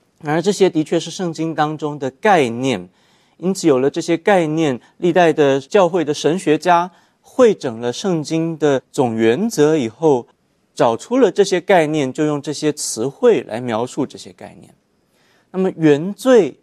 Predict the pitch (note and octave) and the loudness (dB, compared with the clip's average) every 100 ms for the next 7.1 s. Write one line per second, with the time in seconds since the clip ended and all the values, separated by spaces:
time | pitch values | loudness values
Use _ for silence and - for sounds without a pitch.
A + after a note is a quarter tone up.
0 | _ - F#3+ D3+ B2+ D#3 D3 C3+ D#3 C#3+ | _ -16 -10 -8 -6 -6 -6 0 0 0
1 | C#3+ A#2+ G#2+ - _ _ _ _ _ _ | -6 -8 -10 -16 _ _ _ _ _ _
2 | _ G3+ G#3+ G3+ G3+ G3 F3+ G3+ F#3 D#3+ | _ 0 2 2 2 2 2 2 2 2
3 | _ _ C#4 A#3 - G3+ G3+ C3+ B2+ - | _ _ 0 0 2 0 0 -6 -8 -8
4 | A2+ D#3 D#3 A#2+ G#2 G#2+ C3+ - A#3+ B2 | -2 -2 -2 0 -2 -2 -10 0 2 2
5 | - _ _ _ D3+ C#3+ G3 A3 A3+ F3 | -2 _ _ _ 0 4 4 2 -6 -6
6 | - - B3 D#3 A2 A#2 - A2 C3+ A#2 | -6 -4 -2 -2 -2 -6 -6 -6 0 0